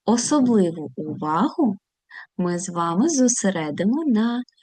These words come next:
випадках додавання і віднімання, які ґрунтуються на нумерації чисел. Сьогодні вас чекають цікаві завдання, але вони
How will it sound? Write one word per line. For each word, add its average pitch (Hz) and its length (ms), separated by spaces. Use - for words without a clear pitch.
випадках 269 600
додавання 220 800
і 254 160
віднімання, 240 840
які 196 300
ґрунтуються 202 1000
на 269 120
нумерації 285 680
чисел. 175 580
Сьогодні 196 420
вас 196 260
чекають 381 500
цікаві 269 380
завдання, 180 600
але 175 220
вони 165 320